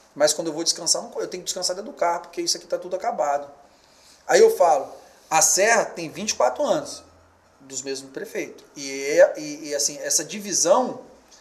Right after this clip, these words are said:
essa polarização, ela reflete que a briga se tornou muito política e esqueceu os princípios de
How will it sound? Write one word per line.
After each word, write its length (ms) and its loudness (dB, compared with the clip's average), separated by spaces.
essa 180 4
polarização, 1200 4
ela 540 8
reflete 600 0
que 360 -4
a 120 6
briga 720 4
se 220 0
tornou 380 0
muito 340 -10
política 800 0
e 160 2
esqueceu 520 2
os 120 -6
princípios 920 -2
de 560 0